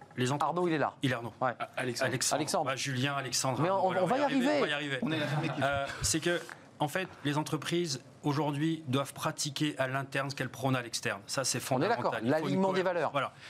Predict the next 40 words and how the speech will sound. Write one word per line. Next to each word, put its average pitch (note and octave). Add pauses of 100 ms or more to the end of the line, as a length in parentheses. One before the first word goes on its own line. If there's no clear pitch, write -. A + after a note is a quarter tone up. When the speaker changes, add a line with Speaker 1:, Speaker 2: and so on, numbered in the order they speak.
(120)
Speaker 1:
On C3
a C#3
beaucoup D3
d'entreprises E3
qui D3
prônent C#3+
certaines D#3
valeurs D#3
et C#3
lorsque D3
les C#3+
jeunes D3+
arrivent C#3
dans C3+
l'entreprise, C3+
ils B2+
sont C3+
broyés C3
au, C#3 (100)
au C3+
bout C#3
de, -
au D3+
bout C3+
de C3
six -
mois. A2 (500)
Maintenant, F#3+
là F3+
où F#3+
je E3+
diffère D#3
au C#3+
niveau C#3
de, B2
de, A2+
du A2+
Chief C#3+
Happiness B2+
Officer, C#3